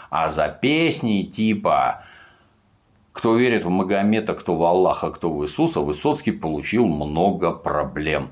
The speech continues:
Настолько советская власть не терпела религию.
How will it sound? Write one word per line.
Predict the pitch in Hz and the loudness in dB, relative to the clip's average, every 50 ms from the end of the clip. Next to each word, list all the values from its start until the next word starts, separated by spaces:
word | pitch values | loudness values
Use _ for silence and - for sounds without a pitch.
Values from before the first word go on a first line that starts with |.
| - - - | -12 -8 -2
Настолько | 95 101 104 104 - - - 123 131 131 123 - - 98 | -2 0 0 0 -2 -2 0 0 2 2 0 0 -2 -2
советская | 87 - 98 95 92 87 80 - - 85 76 | -2 0 0 2 2 0 0 -2 -2 -2 -2
власть | 73 76 78 90 113 - - - | -2 0 0 0 0 0 -2 -4
не | 85 85 82 | -4 -4 -4
терпела | - - 90 - - - - - - - - 98 82 | -4 -6 -8 -6 -6 -4 -2 -2 -2 0 0 -2 -2
религию. | 82 82 78 78 78 78 78 71 65 65 60 58 57 - | -2 -2 -4 -4 -4 -6 -6 -6 -6 -8 -10 -12 -12 -14